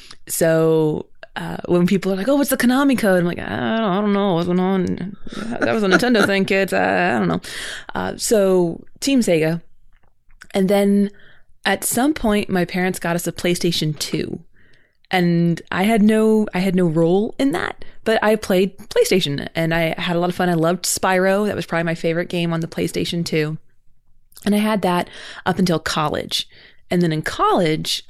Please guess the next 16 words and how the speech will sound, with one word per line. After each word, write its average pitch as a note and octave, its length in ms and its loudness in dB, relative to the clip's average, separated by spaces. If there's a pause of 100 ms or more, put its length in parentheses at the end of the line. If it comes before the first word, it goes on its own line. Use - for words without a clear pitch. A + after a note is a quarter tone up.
uh, E3+ 520 -6 (540)
I E3+ 340 0
met E3+ 280 0
this, - 400 0 (480)
uh, F3 400 2
nice F3+ 280 2
young A3 200 4
man, G#3+ 460 0 (520)
uh, E3+ 180 -2
named F#3+ 220 2
John, E3+ 360 0 (400)
and D#3 180 -6
he G3+ 140 2
had G#3 120 2
an G3+ 140 0
Xbox, - 720 -2